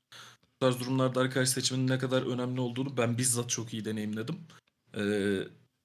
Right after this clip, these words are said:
Çin Çin'e çok yakın Örnek Mahallesi'ndeki bir lisede okudum. Ve yanlış arkadaşları seçmiş olsaydım ben de burada olamayabilirdim. Güzel bir tavsiyeydi bence.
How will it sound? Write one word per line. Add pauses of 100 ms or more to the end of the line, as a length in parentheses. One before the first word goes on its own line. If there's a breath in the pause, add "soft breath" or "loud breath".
(280)
Çin
Çin'e
çok
yakın
Örnek
Mahallesi'ndeki
bir
lisede
okudum. (760)
Ve
yanlış
arkadaşları
seçmiş
olsaydım
ben
de
burada
olamayabilirdim. (720 loud breath)
Güzel
bir
tavsiyeydi
bence.